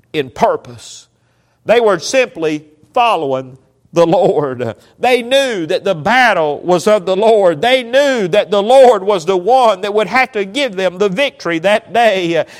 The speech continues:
Can I just remind you that we do not labor for ourselves? Uh, we ought to be actively involved in the work of the Lord. Uh,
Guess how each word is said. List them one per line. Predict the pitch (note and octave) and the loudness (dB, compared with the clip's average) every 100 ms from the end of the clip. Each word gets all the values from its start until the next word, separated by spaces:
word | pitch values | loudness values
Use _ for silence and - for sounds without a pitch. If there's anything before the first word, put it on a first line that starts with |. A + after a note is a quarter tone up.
| - | -6
Can | F3 | -2
I | F#3+ A#3 | 0 0
just | A3 A#3 - | 0 -4 -2
remind | G3+ F#3 A#3 A#3 F#3+ | -4 0 0 -2 -4
you | A#3 | -6
that | G3+ F3+ | -4 -2
we | A3 A3+ | -4 -4
do | A3 A#3 | -6 -2
not | A3+ A3 - | 0 0 -2
labor | F3+ A3+ B3 G3 D#3 D#3+ E3 - - | 0 2 2 -2 -2 0 0 -4 -8
for | - G3+ | -2 0
ourselves? | F#3+ G3 - - G#3+ G#3 F3 E3+ C3 | 2 0 -4 -2 0 2 0 -2 -2
Uh, | D#3+ C3+ - - | -2 -2 -8 -2
we | G#3 B3 | 2 4
ought | A#3+ A3+ | 4 2
to | G3+ | -2
be | G3 A3+ - | -2 -2 -2
actively | G#3+ A#3+ A#3 G#3 F#3+ G#3 A3 A3 | 0 0 -2 -4 -2 0 0 0
involved | A3+ F#3 B3+ A3+ E3 E3+ | 0 0 2 2 0 -2
in | G3 | -4
the | F#3+ | -4
work | D#3 E3+ G3+ G#3 | 0 2 2 0
of | F#3+ | -4
the | G3+ | 0
Lord. | G#3 G#3+ G3 E3 D#3+ | 2 4 2 0 0
Uh, | D3+ | -2